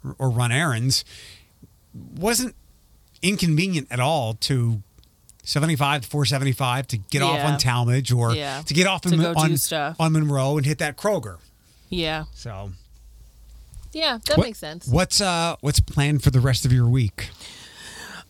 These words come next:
Speaker 2: Um, work, really. I don't have, uh,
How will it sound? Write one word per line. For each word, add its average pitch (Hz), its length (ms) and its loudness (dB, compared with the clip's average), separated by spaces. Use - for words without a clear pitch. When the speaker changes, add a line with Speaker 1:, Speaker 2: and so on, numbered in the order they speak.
Speaker 2:
Um, 302 840 6
work, 262 340 2
really. 196 300 0
I 180 80 0
don't 208 160 -4
have, 202 760 -6
uh, 170 280 -4